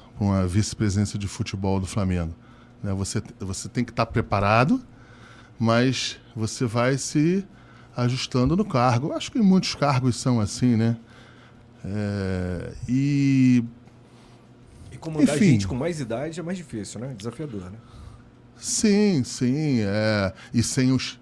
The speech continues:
Speaker 1: e sem os, e sem ter títulos, isso é muito diferente quando você tá comandando. Isso é muito diferente. Eu posso afirmar pra vocês.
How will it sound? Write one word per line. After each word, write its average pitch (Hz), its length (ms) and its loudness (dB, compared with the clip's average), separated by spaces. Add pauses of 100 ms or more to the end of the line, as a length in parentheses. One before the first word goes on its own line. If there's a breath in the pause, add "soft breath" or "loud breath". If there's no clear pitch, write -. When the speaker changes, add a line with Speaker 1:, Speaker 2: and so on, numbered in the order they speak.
Speaker 1:
e 110 80 -4
sem 131 260 -2
os, - 260 -4 (100)
e 117 80 -2
sem 127 280 -4
ter 120 180 -2
títulos, 117 800 -4
isso 117 220 -6
é - 40 0
muito 151 300 0
diferente 127 1000 0 (560 soft breath)
quando 113 200 0
você 113 280 -2
tá 110 140 -4
comandando. 87 680 -2 (1160 soft breath)
Isso - 160 -8
é 101 40 0
muito 120 300 6
diferente. 95 580 -2
Eu 98 60 -2
posso - 320 0
afirmar 117 600 -2
pra - 180 -4
vocês. - 500 -8